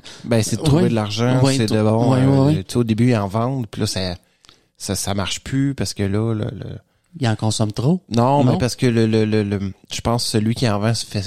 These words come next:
Speaker 1: se fait tuer,
Speaker 2: Tuer.
Speaker 1: puis là, c'est con, vraiment, puis là, tu vois que la fin, la fille est prête à se pro-, à se prostituer pour avoir sa dose. Puis l'autre, il va encore de plus en, de plus en plus loin
Speaker 2: Wow.
Speaker 1: jusqu'à perdre son bras.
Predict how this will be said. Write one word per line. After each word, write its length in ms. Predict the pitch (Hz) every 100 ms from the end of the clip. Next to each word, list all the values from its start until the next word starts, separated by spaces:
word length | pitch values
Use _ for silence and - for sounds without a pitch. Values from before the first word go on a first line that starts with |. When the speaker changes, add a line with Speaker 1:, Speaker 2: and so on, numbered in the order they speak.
| -
Speaker 1:
se 120 | -
fait 140 | 104 -
tuer, 240 | - 110
Speaker 2:
Tuer. 280 | 117 123 120 - - - _
Speaker 1:
puis 180 | - 110
là, 320 | 113 120 120 - _ _ _ _ _ _ _ - -
c'est 220 | - 107
con, 240 | - 113
vraiment, 420 | 110 110 107 117 110
puis 140 | 107
là, 100 | 104
tu 140 | -
vois 120 | 110 110
que 120 | 117
la 240 | 98 95
fin, 280 | - 131 127
la 120 | 101
fille 320 | 95 127 117 101
est 100 | 90
prête 280 | - 113
à 40 | 98
se 80 | -
pro-, 200 | 113 107 -
à 120 | 92
se 60 | -
prostituer 720 | 110 - - - - 123 135 _ _ _ _ _ _ _ -
pour 380 | 127 127 131 113
avoir 380 | 101 107 117
sa 180 | 113 107
dose. 520 | 101 107 120 123 - - _ _ _ _ _ _ _ -
Puis 80 | 107
l'autre, 360 | 113 117 120 -
il 60 | 104
va 140 | 104 98
encore 300 | 98 110 113
de 80 | 107
plus 280 | - 104 101
en, 140 | 101 98
de 60 | 95 -
plus 180 | 110 110
en 80 | 107
plus 140 | 113
loin 320 | 104 107 113
Speaker 2:
Wow. 80 | 113
Speaker 1:
jusqu'à 340 | 113 92 104
perdre 340 | - 123 110 104
son 220 | - 101
bras. 300 | 95 95 117